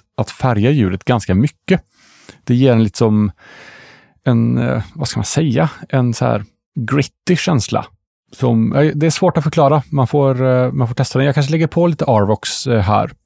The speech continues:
för att se ifall ni som lyssnar faktiskt hör, hör någon större skillnad, så, eh, får ni avgöra själva hur det låter.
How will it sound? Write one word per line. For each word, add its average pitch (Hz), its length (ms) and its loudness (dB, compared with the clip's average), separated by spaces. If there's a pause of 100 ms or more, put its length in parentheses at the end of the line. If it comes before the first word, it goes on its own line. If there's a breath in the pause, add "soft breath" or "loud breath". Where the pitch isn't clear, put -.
(360)
för - 220 -2
att 107 120 0
se - 160 -2
ifall 104 540 0
ni 104 120 2
som 107 180 -2
lyssnar 110 340 -2
faktiskt 95 360 -4
hör, 104 280 0 (720 loud breath)
hör 110 220 2
någon 101 160 2
större 101 340 0
skillnad, 110 460 0
så, 107 400 -2
eh, 107 120 -4 (180)
får - 180 -6
ni 107 80 0
avgöra 101 340 -2
själva 101 280 -4
hur 107 60 -2
det 123 60 -8
låter. 117 360 -6